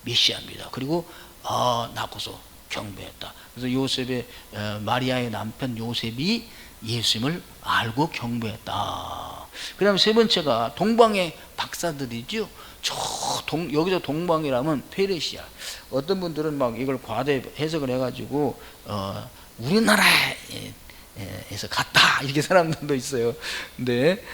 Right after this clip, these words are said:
에, 동방, 어, 그때 당시에는 동방이라 하면은 저, 어, 동북쪽에 있는 바벨론, 페르시아, 바벨론이 망해서 페르시아가 됐잖아요. 페르시아에서, 에, 이렇게 온 거죠.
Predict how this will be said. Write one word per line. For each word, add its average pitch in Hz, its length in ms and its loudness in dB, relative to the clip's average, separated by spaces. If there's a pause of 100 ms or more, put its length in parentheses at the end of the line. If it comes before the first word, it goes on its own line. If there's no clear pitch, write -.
(200)
에, 104 280 -2
동방, 147 540 4
어, 110 260 -6
그때 117 260 0
당시에는 120 380 -2
동방이라 139 560 4
하면은 151 400 -2 (240)
저, 147 840 2
어, 113 360 -6
동북쪽에 147 720 2
있는 160 380 0 (440)
바벨론, 139 680 4 (360)
페르시아, 180 520 -2
바벨론이 190 500 2
망해서 135 420 0
페르시아가 180 500 -2
됐잖아요. 123 640 -4 (320)
페르시아에서, 175 880 2 (300)
에, 95 180 -6
이렇게 98 280 -8 (360)
온 117 220 -2
거죠. 101 360 -6